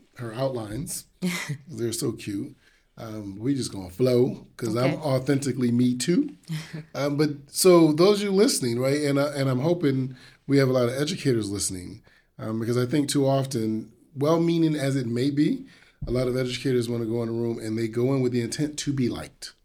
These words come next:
Speaker 2: Mm-hmm.
Speaker 1: Um, and I think that supersedes their intent to actually educate. And so I, I believe, as you said earlier, there's no magic formula. And as I started to actually reflect on what I was doing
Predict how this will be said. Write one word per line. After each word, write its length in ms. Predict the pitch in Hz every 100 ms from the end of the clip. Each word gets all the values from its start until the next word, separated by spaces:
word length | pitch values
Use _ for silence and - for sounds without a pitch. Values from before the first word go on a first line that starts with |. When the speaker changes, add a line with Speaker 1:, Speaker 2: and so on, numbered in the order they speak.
| _ 175
Speaker 2:
Mm-hmm. 300 | 160 160 151 160 - _ -
Speaker 1:
Um, 320 | 110 107 104
and 160 | 110 117
I 100 | 117
think 340 | - 143 139
that 340 | 120 110 110 -
supersedes 920 | 143 135 113 - 113 110 107 - - _ _ _ -
their 280 | 117 117
intent 440 | 110 104 113 120 117
to 120 | 110
actually 320 | 107 107 104 -
educate. 640 | 127 113 98 87 - - - _ _ _ -
And 180 | 113 107
so 480 | 120 113 110 107 104 _ - _ _
I, 260 | 123 131 139 -
I 260 | - 156 202
believe, 560 | 165 143 127 117 113 123 -
as 200 | 127 123
you 60 |
said 180 | 123 135
earlier, 240 | 127 120 110
there's 180 | 117
no 100 | 120
magic 440 | 113 117 123 113 117
formula. 340 | 143 147 120 110
And 80 |
as 180 | 117 117
I 80 | 120
started 320 | 113 131 123
to 160 | 123 120
actually 220 | 120 120
reflect 460 | 117 113 127 123 120
on 100 | 113
what 120 | 117
I 40 | 120
was 180 | 107 87
doing 500 | 113 123 143 160